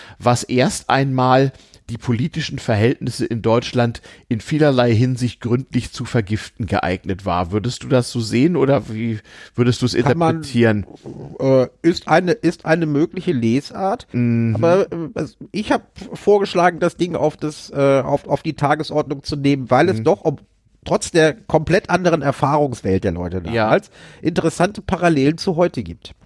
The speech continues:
Speaker 1: Ah, interessant. Erzähl.
Speaker 2: Ja, also übergekocht ist die, ist die Nummer, i-, i-, ist die Nummer im Jahr dreiundfünfzig, äh, nicht wegen der politischen Repression.
Speaker 1: Stimmt.
Speaker 2: Ja,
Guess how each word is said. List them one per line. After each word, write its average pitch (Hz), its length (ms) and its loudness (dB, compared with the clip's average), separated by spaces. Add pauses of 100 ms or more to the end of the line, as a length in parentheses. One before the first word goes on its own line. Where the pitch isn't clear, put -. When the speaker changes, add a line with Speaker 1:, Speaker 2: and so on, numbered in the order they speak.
Speaker 1:
Ah, 160 140 4
interessant. 143 640 -4
Erzähl. 104 340 -6 (180)
Speaker 2:
Ja, 139 160 0 (240)
also 156 200 0
übergekocht 208 800 2
ist - 240 -4
die, 135 220 0
ist - 300 -4
die 165 80 -2
Nummer, 139 500 2
i-, 139 60 -2
i-, - 160 -4
ist 151 320 -4
die 160 80 0
Nummer 139 420 2
im 127 140 -2
Jahr 120 240 4
dreiundfünfzig, 117 920 -2 (520)
äh, 147 420 4 (300)
nicht 147 440 2
wegen 226 260 -2
der 170 200 2
politischen 190 640 -4
Repression. 101 840 -6
Speaker 1:
Stimmt. - 380 -4
Speaker 2:
Ja, 156 200 -4